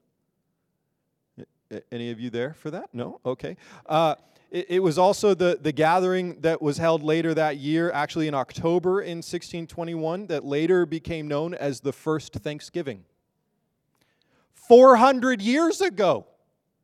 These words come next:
It's a minute. So God has been silent for four hundred years. All of a sudden,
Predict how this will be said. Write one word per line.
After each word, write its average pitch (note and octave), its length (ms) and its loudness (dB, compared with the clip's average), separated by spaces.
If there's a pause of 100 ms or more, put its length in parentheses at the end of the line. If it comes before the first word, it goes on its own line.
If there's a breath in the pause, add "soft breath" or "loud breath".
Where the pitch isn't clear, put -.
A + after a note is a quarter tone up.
(140)
It's - 80 -12
a D3 60 -6
minute. F3+ 340 -4 (1900)
So D#3 160 -8
God E3+ 240 -2
has G#3+ 180 -6
been F3 140 -10
silent D#3 440 -12
for - 140 -20
four C3+ 460 -8
hundred A2 420 -12
years. F2 480 -16 (920)
All D3+ 180 2
of F3 60 -2
a F3+ 60 -2
sudden, B2 380 -6